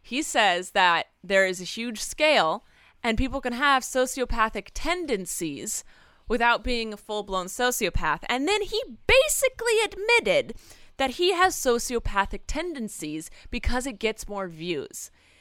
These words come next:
He says, "Yeah, sometimes I have to act like a sociopath because it gets me better numbers." And he said that when the Suicide Forest thing happened, the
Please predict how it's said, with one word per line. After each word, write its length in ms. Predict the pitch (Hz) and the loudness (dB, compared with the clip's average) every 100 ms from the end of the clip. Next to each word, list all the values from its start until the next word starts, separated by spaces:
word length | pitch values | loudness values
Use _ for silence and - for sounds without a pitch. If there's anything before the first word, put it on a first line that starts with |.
| _ - | _ -2
He 180 | 294 320 | 0 2
says, 280 | 381 330 | 2 0
"Yeah, 200 | 302 320 | 4 4
sometimes 500 | 277 262 254 277 269 | 4 -2 -4 -2 0
I 100 | 247 | 0
have 200 | 240 233 | 0 -2
to 160 | 226 - | -2 2
act 180 | 202 208 | 2 0
like 140 | 196 | -8
a 40 | 185 | -8
sociopath 800 | 294 320 - 208 175 175 139 - | -6 -6 -4 -6 -2 0 -2 -2
because 320 | 190 196 175 | -8 -6 -6
it 60 | 180 | -6
gets 180 | 202 - | -8 -8
me 80 | 190 | -8
better 320 | 170 156 156 | -4 -4 -4
numbers." 560 | 156 139 - 64 - - - - - - | -8 -10 -10 -12 -14 -18 -20 -20 -20 -8
And 100 | 196 | -4
he 100 | 208 | -4
said 380 | - 269 233 - | 0 0 0 -2
that 260 | 214 220 208 | 4 4 4
when 300 | 220 208 202 - - | 0 -4 -6 -14 -10
the 140 | 196 | -10
Suicide 500 | - 269 262 254 220 | -6 -6 -4 -4 -4
Forest 320 | 277 294 302 | 0 0 0
thing 140 | - 196 | -4 -6
happened, 520 | 190 180 - 180 180 - - - - | -2 -2 0 0 -2 -12 -20 -8 -2
the 160 | 240 | -2